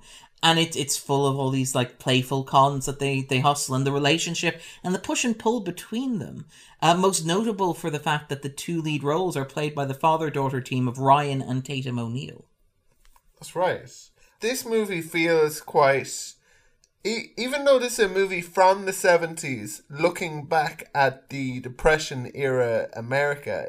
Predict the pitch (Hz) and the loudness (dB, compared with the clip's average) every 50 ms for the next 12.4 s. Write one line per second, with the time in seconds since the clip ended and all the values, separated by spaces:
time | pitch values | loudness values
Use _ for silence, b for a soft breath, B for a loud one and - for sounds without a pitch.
0 | - - 127 131 - - 165 175 175 202 165 156 - - - 151 151 147 143 135 | -10 -12 -12 -12 -10 -8 -6 -6 -6 -8 -10 -12 -12 -12 -10 -8 -8 -4 -2 0
1 | 131 123 110 110 101 - b b b b b b - - - 131 131 139 139 139 | 0 0 -2 -4 -8 -10 b b b b b b -16 -10 -6 -6 -4 -4 -4 -4
2 | 135 127 120 110 107 - - - - 110 107 101 - 135 131 135 139 135 - - | -4 -6 -6 -8 -12 -14 -14 -6 -4 -4 -4 -2 0 0 2 2 0 -2 -6 -12
3 | - - - - - - - _ _ _ _ _ _ _ _ - 170 185 170 143 | -14 -16 -16 -16 -16 -18 -20 _ _ _ _ _ _ _ _ -4 2 6 8 8
4 | 143 135 131 135 139 120 - - - - - _ b b b b b b 160 165 | 10 10 10 10 8 8 6 2 -6 -14 -20 _ b b b b b b -2 0
5 | 165 214 247 254 240 214 214 190 175 165 - 156 135 135 147 139 113 78 67 104 | 2 4 2 2 4 8 8 8 8 8 6 -2 0 4 4 4 4 2 -2 -6
6 | 131 - - - - _ _ _ _ _ _ _ _ - 151 147 143 135 135 135 | -10 -12 -14 -18 -20 _ _ _ _ _ _ _ _ 6 8 8 8 8 4 0
7 | - - 151 143 143 - - - - - 147 147 139 120 - - - 143 143 139 | -2 -2 -2 -2 -2 -4 -8 -6 -2 2 2 2 2 0 -4 0 2 2 4 4
8 | - 139 143 - - 160 160 165 160 165 156 151 143 139 139 135 135 - - 151 | 4 2 2 4 8 8 8 8 8 6 4 4 4 0 -4 -8 -8 -2 0 2
9 | 135 131 131 143 139 135 139 - - 143 131 131 - - - - 123 120 117 117 | 2 2 4 2 2 2 2 -2 -4 -4 -4 -4 -6 -8 -2 0 2 2 4 4
10 | 113 113 110 - - 139 147 147 151 151 - 131 123 120 - - 127 113 113 110 | 2 0 0 2 6 6 6 6 4 2 2 2 2 2 -2 -6 -6 -6 -2 4
11 | 143 139 139 131 117 110 104 - - 131 123 127 123 113 143 143 143 139 135 127 | 6 6 6 6 4 2 -2 -4 -4 0 2 2 2 4 4 4 4 4 2 0
12 | 120 127 123 120 120 117 113 113 | 0 0 -2 -2 -2 -6 -10 -12